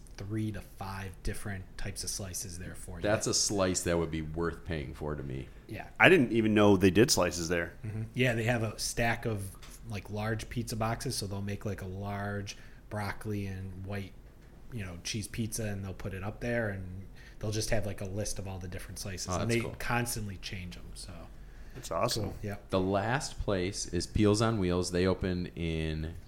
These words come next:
Speaker 2: two thousand nineteen, so not super brand new, Rob, but, uh, in covid times, it's brand new, basically, 'cause, like, people are now back out in the world again.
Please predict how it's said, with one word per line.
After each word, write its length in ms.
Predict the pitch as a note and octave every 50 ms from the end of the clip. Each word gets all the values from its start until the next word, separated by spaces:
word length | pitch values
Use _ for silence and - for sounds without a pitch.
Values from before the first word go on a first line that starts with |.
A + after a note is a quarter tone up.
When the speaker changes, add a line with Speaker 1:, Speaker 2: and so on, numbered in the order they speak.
| - -
Speaker 2:
two 100 | - G2
thousand 340 | G2 A2 G#2+ F#2+ F#2 E2+ E2+
nineteen, 560 | F#2 F#2+ G2+ F2+ - - - G#2 F2 D#2+ D2+ D2+
so 320 | - - E2+ E2 D#2+ - -
not 380 | - G2 B2 C3 - - - -
super 440 | - - - - - C3+ C3+ C#3+ E3
brand 320 | C#3+ D#3 D#3+ D#3+ D#3+ D#3 D#3+
new, 160 | D#3+ D#3+ D#3+
Rob, 380 | D#3 D#3+ D#3+ D#3+ D#3 C3 - -
but, 380 | A#2+ A2+ G#2 - - - - - - - - - -
uh, 80 | F#2 - -
in 160 | C#3+ B2 A2
covid 500 | - - - B2+ B2 B2 A#2 C3 C3+ B2+
times, 600 | - - C#3 C3 C3+ C#3+ C#3+ C#3+ D3 D3+ D3 - - -
it's 160 | - G2 - -
brand 320 | - G#2 F#2+ F#2 F2 F2
new, 120 | E2+ E2
basically, 380 | D#2 D#2+ D2+ D2 - - E2 D#2+
'cause, 220 | D#2 - D#2+ C#2+ D#2+
like, 200 | D2+ D2 - -
people 280 | - F2 - E2 D#2+
are 100 | D2+ D2+ D2
now 320 | D2+ D2 C#2+ C#2+ D2 C#2+ - - - - -
back 240 | - D2 C#2+ C#2+ -
out 140 | E2 D2 C2
in 60 | -
the 60 | D2+
world 240 | D2+ D2+ D#2 D2+ C#2+
again. 240 | D#2+ D2+ D2+ D2